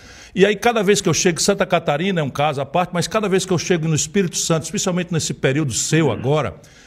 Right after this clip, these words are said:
a gente vê uma espécie de contramão do Brasil.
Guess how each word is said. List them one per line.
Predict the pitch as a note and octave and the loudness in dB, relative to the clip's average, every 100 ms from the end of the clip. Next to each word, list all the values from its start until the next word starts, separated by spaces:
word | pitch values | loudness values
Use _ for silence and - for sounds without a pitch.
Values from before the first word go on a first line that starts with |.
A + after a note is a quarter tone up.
| - - | -20 -10
a | - | 0
gente | D#3 G#3 G#3 | 0 2 2
vê | C#3 F#3+ | 4 4
uma | F#3+ | 2
espécie | - F#3+ F#3 | 0 -2 -2
de | F3 | -6
contramão | - B3 A#3+ A#3 A3+ F3+ E3 F3 F#3+ F#3 - | -2 0 0 0 0 2 2 2 0 -6 -4
do | D#3 F3 | 0 2
Brasil. | F3+ C#3+ A#2+ G#2+ | 2 0 -2 -4